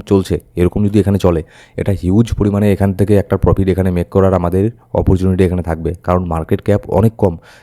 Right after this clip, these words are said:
শুধুমাত্র একশো বিয়াল্লিশ মিলিয়ন ডলারের মার্কেট ক্যাপের একটা কয়েন। তাহলে এখানে ভাবুন, এখান থেকে টেন এক্স যাওয়াটাও এর জন্য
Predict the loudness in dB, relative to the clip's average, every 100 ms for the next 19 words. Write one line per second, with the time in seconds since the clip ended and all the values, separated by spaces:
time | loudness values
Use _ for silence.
0 | -8 0 0 2 2 2 0 0 2 2
1 | 0 0 0 0 2 2 4 2 0 -4
2 | -6 -4 0 0 -2 -2 0 -2 -4 -18
3 | -20 _ -2 0 2 2 2 0 -2 -4
4 | -2 -2 0 0 0 0 0 2 2 2
5 | 2 2 0 2 0